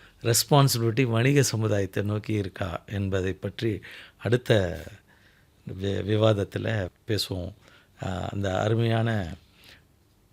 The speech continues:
பாட்காஸ்ட் Talk Show with கணேஷ் ராம் முதல் உங்களை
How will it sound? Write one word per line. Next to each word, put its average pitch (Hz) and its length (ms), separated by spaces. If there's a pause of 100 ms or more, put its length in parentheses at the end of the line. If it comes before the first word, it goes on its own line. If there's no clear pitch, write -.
(760)
பாட்காஸ்ட் - 600
Talk 104 120 (140)
Show - 40
with 92 200 (140)
கணேஷ் 101 360
ராம் 101 640 (400)
முதல் 107 500 (440)
உங்களை 104 300